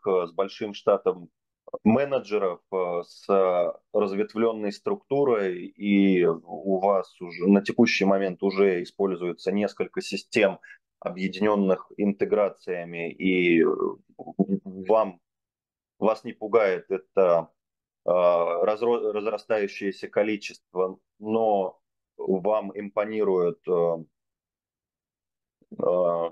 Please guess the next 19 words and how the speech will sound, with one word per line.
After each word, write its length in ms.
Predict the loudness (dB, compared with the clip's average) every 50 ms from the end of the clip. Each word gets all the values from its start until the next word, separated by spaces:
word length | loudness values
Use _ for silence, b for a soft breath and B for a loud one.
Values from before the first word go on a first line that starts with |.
| -8 _
жёсткое 640 | -8 -4 -2 -2 -2 -2 -4 _ -4 -2 0 0 -2
разграничение 1080 | -4 -6 -8 -8 -8 -8 -8 -10 -10 -6 -2 -2 0 0 0 0 0 0 -2 -2 -4 _ _ _ _ _ _ _ _ _ _ _ _ -10
деятельности 840 | -4 -2 0 0 0 -2 -4 -6 -4 -4 -4 -4 -6 -8 _ 0 2
различных 920 | 2 4 4 2 2 2 0 -2 -2 -6 -8 -10 -10 -12 -14 -8 -2 0
ваших 380 | 2 2 2 0 -4 -10 -8 _ -4
отделов 600 | -4 -4 -4 _ -4 -2 0 0 0 -2 -6 -8 _ _ _ _
и 840 | -4 0 0 2 2 2 2 0 0 2 2 4 4 6 6 6 4 2
сотрудников, 800 | 0 0 -2 -2 0 0 0 0 0 -4 -6 -4 -4 -4 -4 -4 _ _ _ _ _ _ _ _ _ -4
можно 400 | -2 -2 -2 -2 -2 -2 -4 -4
смело 380 | -4 -2 0 2 4 4 4 4
выбирать, 640 | 4 2 2 2 2 4 4 2 0 -2 -8 -6 -2
э, 420 | 0 0 2 2 2 0 -2 -4 -8 -14 _ _ _ _ _ _ _ _ _
систему 540 | -6 -4 -4 -4 -2 -2 -2 -2 0 -2 -2
один 240 | -2 -4 -4 -6 -6
эс 180 | -6 -6 -8
C 140 | -4 -2 0
R 60 | 2
M 380 | 2 2 2 0 0 -4 -6 -8
для, 500 | -4 -2 0 0 0 0 -2 -2 -6